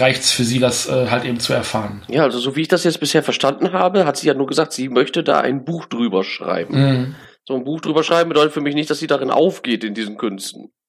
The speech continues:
Speaker 1: Ja,
Speaker 2: Also
Speaker 1: sie,
Speaker 2: das
Speaker 1: das, das ist genau der Punkt, wo ich dann sag, dass das stört sich oder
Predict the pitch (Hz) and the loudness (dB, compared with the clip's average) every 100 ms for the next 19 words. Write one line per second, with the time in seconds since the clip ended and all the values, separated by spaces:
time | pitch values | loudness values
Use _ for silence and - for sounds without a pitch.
0 | _ _ _ _ _ _ _ _ _ 143 | _ _ _ _ _ _ _ _ _ 2
1 | 151 147 131 135 165 165 175 208 - - | 4 4 2 2 2 -2 -6 -10 -12 -14
2 | - - - - - - - 143 160 156 | -14 -14 -14 -18 -20 -20 -10 -2 2 4
3 | 160 156 143 156 156 165 139 139 147 147 | 4 4 4 4 2 2 2 0 2 2
4 | 151 151 143 - 131 - 156 151 147 - | 2 0 -2 0 2 4 2 2 -2 0